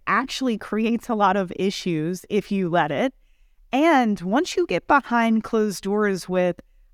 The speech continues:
um, a-, a-, and this is anyone in the business space, right? Things might look differently than how people portray themselves on the outside.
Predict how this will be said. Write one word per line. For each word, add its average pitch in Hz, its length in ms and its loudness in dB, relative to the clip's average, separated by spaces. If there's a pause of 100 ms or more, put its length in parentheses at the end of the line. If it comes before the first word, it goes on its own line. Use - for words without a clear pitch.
um, 180 500 0 (420)
a-, - 220 -4
a-, 233 220 -2
and 220 340 0
this 226 320 -4
is 208 240 -6 (260)
anyone 220 580 2
in 180 100 -2
the 165 80 -2
business 165 360 -4
space, - 320 -6
right? 196 220 0 (320)
Things 285 340 0
might - 220 -4
look 262 220 -2
differently 202 560 -2
than 185 340 0
how 202 260 -2
people 208 360 -4
portray 196 400 -4
themselves 180 560 0
on 165 420 -2
the - 160 -2
outside. 190 560 0